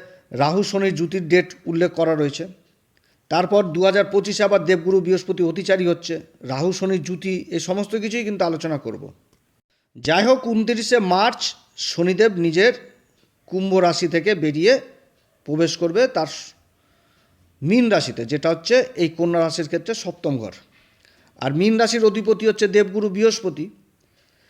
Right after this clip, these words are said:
তবে রাহু মে মাসের আঠারো তারিখ পর্যন্ত এই সপ্তম ঘরেই অবস্থান করছে, যেটা হচ্ছে মীন রাশিতে। আর শনির সাথে যুতি তৈরি হবে এই সপ্তম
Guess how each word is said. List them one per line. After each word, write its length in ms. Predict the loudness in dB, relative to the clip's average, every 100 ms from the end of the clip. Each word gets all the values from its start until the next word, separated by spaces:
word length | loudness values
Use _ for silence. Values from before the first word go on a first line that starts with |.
| _ -4
তবে 200 | 2 6 6 4 -2 -20 _ -12 0
রাহু 360 | 2 4 4 4 2 -6 _ -2
মে 180 | 2 4
মাসের 320 | 4 4 2 2
আঠারো 320 | -4 -2 4 4
তারিখ 240 | 4 2 2
পর্যন্ত 380 | 2 4 2 2
এই 120 | 0
সপ্তম 340 | 0 -4 -2 0
ঘরেই 240 | 2 4 4
অবস্থান 380 | 2 -2 -4 -2
করছে, 280 | -6 -6 -6
যেটা 200 | -4 -4
হচ্ছে 160 | -2
মীন 200 | 0 0 0
রাশিতে। 340 | -2 -8 -16 -18 _ _
আর 100 | -14
শনির 360 | -8 -2 0 2
সাথে 200 | 0 4 4 4
যুতি 300 | 0 -6 -2
তৈরি 260 | 0 0 0
হবে 160 | 0 0
এই 80 |
সপ্তম 360 | -2 -8 -4